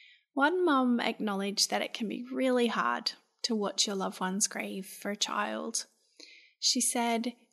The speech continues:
"It's incredibly difficult being around someone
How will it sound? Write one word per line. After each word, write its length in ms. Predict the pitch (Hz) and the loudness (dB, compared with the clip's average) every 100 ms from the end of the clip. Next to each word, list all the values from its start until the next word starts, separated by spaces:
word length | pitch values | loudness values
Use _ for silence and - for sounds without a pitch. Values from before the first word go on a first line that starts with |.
| _ | _
"It's 220 | 233 233 233 | -4 -2 0
incredibly 680 | 233 - 277 277 262 233 | 0 0 2 4 4 2
difficult 580 | 202 196 208 196 175 - | 2 -2 -4 -4 -6 -4
being 220 | 208 208 | -4 -2
around 340 | 208 196 196 214 | -4 -2 0 2
someone 600 | 226 208 196 196 202 | 4 2 -2 -2 -4